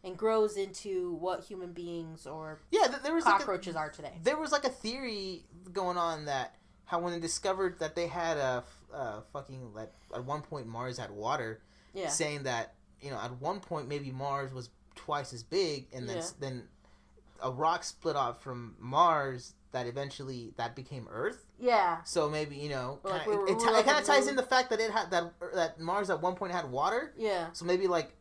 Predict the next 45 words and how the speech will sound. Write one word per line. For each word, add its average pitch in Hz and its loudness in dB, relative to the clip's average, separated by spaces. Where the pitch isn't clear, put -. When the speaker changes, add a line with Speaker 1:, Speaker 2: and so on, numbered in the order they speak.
Speaker 2:
and, 151 -6
you 147 -4
know, 143 -2
it 135 0
had 156 0
bacteria 214 -2
in 139 -4
life, 135 -2
and 147 -10
then, 135 -6
you 139 -6
know, 123 -4
that, 139 -4
that 139 -4
smushed - -4
away, 156 0
you 147 -8
know, 139 -4
Speaker 1:
That, 202 0
Speaker 2:
slowly 151 6
Speaker 1:
that 165 8
Speaker 2:
into 156 0
Speaker 1:
chunk 262 10
ended 220 2
Speaker 2:
that 180 6
Speaker 1:
up 208 8
Speaker 2:
chunk 208 4
Speaker 1:
falling 202 8
Speaker 2:
ended 220 6
up, 208 6
Speaker 1:
off 196 0
and 175 -2
Speaker 2:
ended 180 4
up 175 2
Speaker 1:
became 180 -4
Speaker 2:
falling 190 8
off 180 8
and 175 -4
Speaker 1:
Earth. 165 -4
Speaker 2:
just 165 -4
splitting 196 4
off 165 4
in 165 -2
its 151 -8
own 156 0